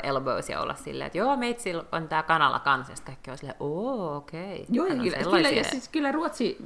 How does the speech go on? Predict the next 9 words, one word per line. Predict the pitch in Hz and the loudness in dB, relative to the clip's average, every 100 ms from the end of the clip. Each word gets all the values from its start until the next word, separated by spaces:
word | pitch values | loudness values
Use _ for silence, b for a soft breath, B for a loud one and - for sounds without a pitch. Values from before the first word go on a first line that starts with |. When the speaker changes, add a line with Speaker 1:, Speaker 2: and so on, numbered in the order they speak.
| 151 | -4
Speaker 2:
ruotsalaiset | 190 277 - 156 190 175 | -2 -2 -2 -4 -4 -4
hipsterit | 190 - 147 - | -6 -4 -4 -2
arvostaa | 135 127 143 175 | -2 -2 -4 -4
todella | 180 240 117 | -4 -4 -4
paljon, | - 123 - | -6 -6 -8
että | - - | -10 -8
on, | 131 | -8
tai | - 123 120 - - - - | -8 -8 -8 -10 -16 -16 -12
ne | 180 156 | -10 -12